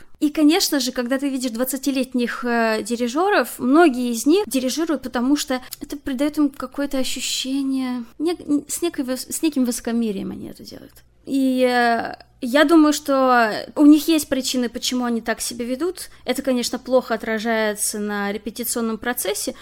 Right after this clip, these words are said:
но я стала к этому относиться с большим пониманием, и это понимание мне позволило игнорировать это. Если раньше я стеснялась, например, там какая-то группа, состоящая в основном из людей старше шестидесяти лет,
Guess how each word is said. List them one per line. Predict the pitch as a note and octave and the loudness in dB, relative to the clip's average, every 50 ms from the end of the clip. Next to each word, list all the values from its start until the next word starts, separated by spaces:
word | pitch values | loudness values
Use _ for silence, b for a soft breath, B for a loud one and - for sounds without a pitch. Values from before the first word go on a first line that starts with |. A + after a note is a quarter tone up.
| B B B | B B B
но | A3+ A3+ | 0 4
я | A#3+ C4 C#4+ | 4 4 4
стала | C#4+ - - C#4 C4+ C4+ C4 | 4 2 0 0 0 2 0
к | C4+ - | 0 -2
этому | C4 C4 B3+ B3 | -4 -4 -4 -6
относиться | A#3+ A#3+ B3 B3 B3+ - B3 - - A#3+ | -4 -4 -6 -6 -6 -6 -6 -6 -6 -6
с | A3+ A3 | -8 -4
большим | G#3+ B3+ B3 A#3+ - - A#3+ | -2 -2 -2 -2 -2 -4 -6
пониманием, | A#3 A#3+ B3+ B3 B3 B3+ C4 D4+ F4 F4 D4+ C#4 A#3+ A3+ A3 - - | -6 -4 -4 -4 -2 -2 0 2 2 2 2 2 0 -2 -4 -6 -6
и | - A3+ A#3 A#3+ A#3+ A#3+ A#3+ A#3+ | -6 -4 -4 -4 -2 -2 -2 0
это | A#3+ A#3 A3+ A3 - - A#3 - | 0 0 0 0 -2 -4 -6 -6
понимание | - - A#3 - A3+ B3 C#4 C#4+ C4 | -8 -8 -8 -6 -4 -2 0 0 0
мне | B3 A#3+ A#3 | -2 -2 -4
позволило | - G#3+ G#3+ A#3+ B3 B3 A#3+ A#3+ A3+ A#3 | -6 -4 -4 -2 -2 0 0 0 0 0
игнорировать | G#3+ G#3 B3 B3 A3+ A3+ A3 G3+ G3 F#3 F#3+ G3+ - | 0 0 0 0 0 0 -2 -2 -2 -4 -6 -8 -8
это. | - - - - - - - | -10 -12 -10 -12 -12 -12 -12
Если | - A3+ B3 C4 - C#4+ | -2 0 2 4 4 4
раньше | C4+ C4+ C#4 C4+ C4+ - B3+ | 4 4 4 4 2 0 -2
я | B3 | -2
стеснялась, | - - D4 D4 - - F4 F#4 D#4+ A#3 A#3 - | -2 -4 -4 -2 2 4 4 6 6 4 2 0
например, | - G#3+ - G#3+ G#3 A3 G#3 G3+ | -4 -8 -10 -10 -6 -6 -6 -6
там | - A3+ G#3 | -8 -12 -4
какая-то | - C4 C4+ - C#4 | -2 -2 0 0 0
группа, | B3+ A#3 C4+ D4 E4 D4+ D4 - A#3 G#3 G#3 G#3 | 0 0 2 2 2 2 2 2 2 2 0 -2
состоящая | - - - - A#3+ A#3+ A#3+ A#3 - A#3+ | -6 -12 -10 -6 -4 -4 -2 -2 -4 -4
в | G#3+ A#3 | -6 -6
основном | A3+ - C#4+ D4 D#4 E4 E4 D4+ | -6 -2 0 2 4 4 4 4
из | C4+ C4 | 2 0
людей | C4 C4+ B3 A3+ C4 C4 B3 A#3 | 0 -2 0 0 0 0 0 0
старше | A#3 - - B3 B3+ - C4+ | -2 -4 -4 -4 -2 -2 -2
шестидесяти | C4 - - E4 F4 F4 E4 D#4 - - | -4 -2 -2 -2 0 0 0 0 0 -2
лет, | D4 A#3+ G3+ G3+ G3 - - | 0 0 0 0 -2 -4 -8